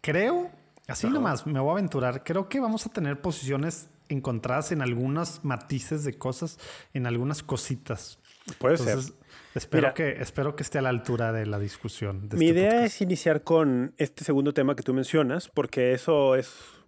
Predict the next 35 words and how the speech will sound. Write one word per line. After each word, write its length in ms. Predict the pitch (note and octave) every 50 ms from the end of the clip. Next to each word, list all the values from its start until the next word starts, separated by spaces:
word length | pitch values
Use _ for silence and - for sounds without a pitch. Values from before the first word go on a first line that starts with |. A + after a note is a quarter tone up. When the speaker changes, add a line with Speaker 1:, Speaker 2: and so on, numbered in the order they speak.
| _ - - _ _ _ _ _ _ _ - - - -
Speaker 2:
es 160 | D3 - -
una 140 | D#3 D3 D3
noticia 720 | C#3+ C3 - - D#3+ E3+ E3+ - - - F3 E3+ F#3 F#3+
que 160 | - - C#3+
en 80 | B2+ B2+
Estados 320 | B2 - - C#3+ C#3 -
Unidos 360 | D3 C3+ C#3 C#3+ C3 - - _ - - - - - - - - - _ _ _ _ _ - -
trascendió 800 | - D3 C3+ B2+ - - B2+ A#2+ A#2+ A#2+ B2+ C#3 D3+ F#3+ A3+ G#3+
al, 460 | F#3 D#3+ C3+ C3 C3+ - - - - _ -
no 140 | C3+ C#3
solo 280 | C3 - F3 E3 D#3+ E3+
Speaker 1:
Oye, 60 | E3 E3
bueno, 260 | D#3+ D#3 D3+ C#3+ C#3
salud. 480 | C3 - C#3 A#2+ A#2+ C#3 D#3+ D3 - - -
Yo 120 | - C3
no, 140 | C3+ C#3+ D3+
yo 140 | - B2 B2+
no 80 | C#3 C3+
tomo 200 | - C#3 C3 B2+
nada. 180 | B2+ A#2 A2 G#2+
Speaker 2:
Ah, 80 | - D#3
oye, 140 | E3+ E3
Speaker 1:
Salud. 160 | C#3+ C3+ D3+ D3
Speaker 2:
no, 40 | -
tampoco. 520 | - B2 A#2+ A#2+ - - D3 - - A#2 - B2 - B2+ A#2+
Yo 100 | A#2 G#2+
sí 120 | - D3+
la 80 | C3+ C3
tomé. 160 | - A#2+ B2
Venga, 240 | B2 A#2+ A2+ A2 -
salud, 280 | - A#2 A2+ A#2+ A2+
¿eh? 140 | A2+ E3+ G#3 _ _ _ _ _ - -
Speaker 1:
Qué 120 | - A#2+
mal, 200 | G#2+ A2 G#2+ A2
¿verdad? 320 | A2+ G#2+ G2+ G#2 A2+ A2